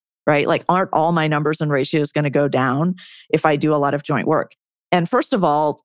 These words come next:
on the activity side, no, because if you do joint work, everybody gets the activity points, right? If you do a fact finder and a case open jointly,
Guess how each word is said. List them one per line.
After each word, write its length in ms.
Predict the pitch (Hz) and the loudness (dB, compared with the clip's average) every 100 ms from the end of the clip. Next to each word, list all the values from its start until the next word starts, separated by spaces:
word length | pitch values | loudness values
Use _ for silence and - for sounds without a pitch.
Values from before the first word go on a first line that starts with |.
| - | -2
on 200 | 180 175 | 0 2
the 100 | 175 | 0
activity 480 | 143 - 311 320 170 | -2 -4 -2 0 -2
side, 380 | - 151 139 | 0 0 0
no, 300 | 160 156 120 | 0 0 0
because 380 | 117 156 190 160 | 0 -2 -2 -2
if 160 | 156 - | -2 -2
you 140 | 196 | -2
do 180 | 220 208 | -2 -4
joint 320 | 170 165 165 | 0 -2 0
work, 240 | 143 139 135 | 0 -2 -2
everybody 360 | 175 196 170 156 | -2 0 0 0
gets 260 | 156 147 | -2 -2
the 120 | - 139 | -2 -2
activity 400 | 123 147 110 - | 0 -4 -4 -4
points, 400 | - - - - _ - | -6 -8 -10 -20 _ -2
right? 160 | 143 | 0
If 100 | 160 | 2
you 80 | 175 | 0
do 140 | 185 165 | 2 0
a 60 | |
fact 280 | - 156 - | 0 -2 0
finder 260 | 170 165 156 | -2 0 0
and 80 | |
a 40 | 139 | -2
case 280 | - 151 - | -2 -2 -2
open 280 | 147 139 | -2 -4
jointly, 560 | 139 143 147 196 202 220 | -2 -2 0 0 0 -2